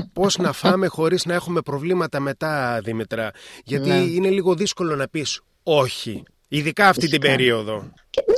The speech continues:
Speaker 1: υπάρχει λόγος να πούμε όχι. Όχι να πούμε μόνο σε αυτά που δεν μας ενδιαφέρουν πολύ. Και τι θέλω να πω; Λοιπόν, εγώ τώρα αυτό που θα πω δεν σημαίνει ότι έτσι πρέπει να γίνεται, γιατί ο καθένας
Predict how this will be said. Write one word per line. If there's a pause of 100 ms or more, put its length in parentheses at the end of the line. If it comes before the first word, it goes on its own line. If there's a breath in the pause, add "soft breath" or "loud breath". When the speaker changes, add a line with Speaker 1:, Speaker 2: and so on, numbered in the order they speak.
Speaker 1:
υπάρχει
λόγος
να
πούμε (100)
όχι. (240 loud breath)
Όχι
να
πούμε
μόνο
σε
αυτά
που
δεν
μας
ενδιαφέρουν
πολύ.
Και
τι
θέλω
να
πω; (360 loud breath)
Λοιπόν, (340 loud breath)
εγώ
τώρα
αυτό
που
θα
πω
δεν
σημαίνει
ότι
έτσι
πρέπει
να
γίνεται,
γιατί
ο
καθένας